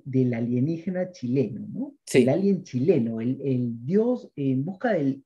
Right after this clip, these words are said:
Speaker 1: alien chileno. Así es
Speaker 2: Sí.
Speaker 1: como, como lo mencionas.
Speaker 2: Ese capítulo tiene que ver con, con un montón de manifestaciones de cuál es el alienígena chileno. Así como el
Speaker 1: Ujú.
Speaker 2: gris es el alienígena chileno, el alienígena norteamericano por excelencia, ¿cuál es? Entonces,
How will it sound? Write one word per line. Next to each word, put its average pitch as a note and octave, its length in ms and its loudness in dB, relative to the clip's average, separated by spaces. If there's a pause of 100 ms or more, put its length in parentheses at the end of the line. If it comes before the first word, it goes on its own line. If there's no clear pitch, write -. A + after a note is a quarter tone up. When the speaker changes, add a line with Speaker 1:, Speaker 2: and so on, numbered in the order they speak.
Speaker 1:
alien F#3+ 340 0
chileno. G#2+ 400 -4 (460)
Así B2+ 260 -12
es C#3 100 -6
Speaker 2:
Sí. D3 140 2
Speaker 1:
como, B2+ 240 -4 (400)
como C3 160 2
lo B2 80 2
mencionas. A#2 560 -6 (220)
Speaker 2:
Ese D3 260 6
capítulo F3+ 540 6
tiene F3+ 200 6
que E3 160 0
ver D#3+ 200 0
con, D3+ 280 -2 (140)
con C#3+ 160 4
un C#3+ 80 4
montón C3 320 2
de D3+ 80 2
manifestaciones C3+ 920 0
de A#2+ 400 4
cuál F3 220 8
es F#3 180 4
el D#3+ 100 6
alienígena C#3 560 2
chileno. G2+ 480 -4 (360)
Así C3 180 4
como C#3+ 240 6
el C3 60 10
Speaker 1:
Ujú. B2 60 4
Speaker 2:
gris E3 240 10
es D#3+ 80 4
el C#3+ 80 4
alienígena C3+ 480 2
chileno, C3 400 2
el B2 140 2
alienígena A#2+ 760 2
norteamericano A#2 600 0
por A#2 100 0
excelencia, A#2+ 540 -2 (500)
¿cuál D3 220 6
es? A#2 120 6
Entonces, A#2+ 500 0